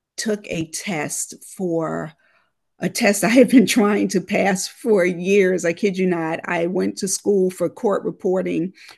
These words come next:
when my kids were young, and it was going to be my, uh,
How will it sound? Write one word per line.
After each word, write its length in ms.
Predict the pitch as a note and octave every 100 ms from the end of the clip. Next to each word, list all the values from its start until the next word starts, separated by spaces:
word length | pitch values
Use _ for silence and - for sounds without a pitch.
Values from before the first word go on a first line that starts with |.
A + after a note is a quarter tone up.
| _
when 140 | F3
my 160 | E3+ F3
kids 340 | - G#3+ F#3+
were 120 | F3 E3+
young, 460 | F#3 F#3+ F3 E3
and 180 | E3 F3+
it 180 | G3 F#3+
was 160 | F#3+
going 320 | - F3 F3 F3+
to 120 | F3+
be 200 | E3+ E3+
my, 500 | E3+ D#3+ E3 E3 D#3 - - _ _ _ -
uh, 440 | E3+ D#3 D#3 D#3+